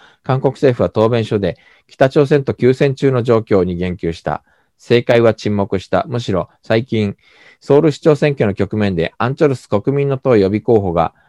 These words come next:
クイアパレードを見ない権利も尊重しなければならないという趣旨の発言をして、反動的な流れが再び露見した。他の有力候補も、社会的合意が優先という趣旨で言及自体を避けた。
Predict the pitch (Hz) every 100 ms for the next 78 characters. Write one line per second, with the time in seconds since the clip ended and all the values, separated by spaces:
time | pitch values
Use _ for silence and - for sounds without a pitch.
0 | _ 117 127 147 - 143 127 107 92 92
1 | 143 160 113 - 107 98 92 - 123 131
2 | 117 127 120 104 92 87 95 104 92 85
3 | 90 87 95 92 87 90 98 95 92 92
4 | - 90 _ _ 117 127 131 127 123 127
5 | 120 117 117 107 85 - 110 110 104 98
6 | 98 95 - 95 - _ _ 123 135 147
7 | 143 147 147 135 - 143 120 95 85 -
8 | 127 - 160 160 147 135 143 143 135 131
9 | 127 123 123 120 120 120 120 92 78 98
10 | 127 143 127 135 117 87 101 - - -